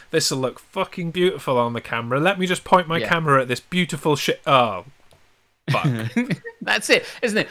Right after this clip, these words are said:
Speaker 2: I've really gone to town on kind of stuff to make the environment good for you.
Speaker 1: Whereas
Speaker 2: And,
Speaker 1: I'm like,
Speaker 2: um,
Speaker 1: um,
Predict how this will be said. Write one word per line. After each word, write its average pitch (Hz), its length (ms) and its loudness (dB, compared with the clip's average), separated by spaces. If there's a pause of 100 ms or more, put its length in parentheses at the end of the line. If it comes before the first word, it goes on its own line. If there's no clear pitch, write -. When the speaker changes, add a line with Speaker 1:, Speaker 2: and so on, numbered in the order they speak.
Speaker 2:
I've 185 160 4
really 240 220 4
gone 240 160 2
to 240 100 -4
town 127 560 0
on 147 220 -2
kind 151 220 2
of 143 240 -2
stuff - 600 2
to 147 100 -2
make 156 240 2
the 151 140 0
environment 135 560 2
good 127 200 0
for - 120 -8
you. 90 300 -4
Speaker 1:
Whereas 156 280 6
Speaker 2:
And, 160 100 8
Speaker 1:
I'm 156 60 4
like, 156 360 6
Speaker 2:
um, 208 360 10
Speaker 1:
um, 196 80 -2